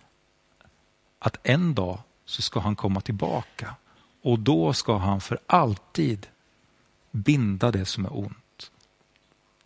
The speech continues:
Och som jag läste förut vid parentationen, ska han torka tårarna. Om det finns en Gud, en god Gud,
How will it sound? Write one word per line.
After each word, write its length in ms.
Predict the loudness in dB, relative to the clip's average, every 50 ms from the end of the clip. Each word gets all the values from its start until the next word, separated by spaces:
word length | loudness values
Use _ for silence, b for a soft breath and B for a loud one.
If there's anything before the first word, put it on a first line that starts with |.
| _ _ _ _ _ _ _ _ _ _ _ _
Och 140 | 0 2 4
som 160 | 4 6 8
jag 100 | 8 8
läste 300 | 8 8 8 6 4 0
förut 600 | -2 2 6 6 6 6 6 4 2 -2 -4 -6
vid 80 | -8 -2
parentationen, 800 | 2 2 2 2 2 0 -4 -2 -2 -2 -2 -2 -4 -6 -6 -10 _ _ -14
ska 180 | -8 0 0
han 120 | 2 0 0 -4
torka 720 | -8 -2 2 2 2 2 0 -4 -6 _ _ _ -6 -6 -6
tårarna. 540 | -4 -6 -6 -6 -4 -4 -6 -6 -6 -8 -10 -12 _ _ _ _ _ _ _ _ _ _ _ _ _ _ _ _ _ _ _ _ _ _ _ _ _ _ _ _ -16 B B B B B B B B B B B B B B _ _ _ 4
Om 140 | 6 6
det 80 | 6 6
finns 180 | 6 6 4 4
en 140 | 2 2
Gud, 440 | 2 2 2 2 2 0 -2 -4 -8 -18 _ _ _ _ _ _ _ _ _ -2
en 180 | -2 -2 0
god 420 | 4 4 4 4 4 0 -2 -4 -6
Gud, 400 | -8 -8 -8 -8 -14 _ -20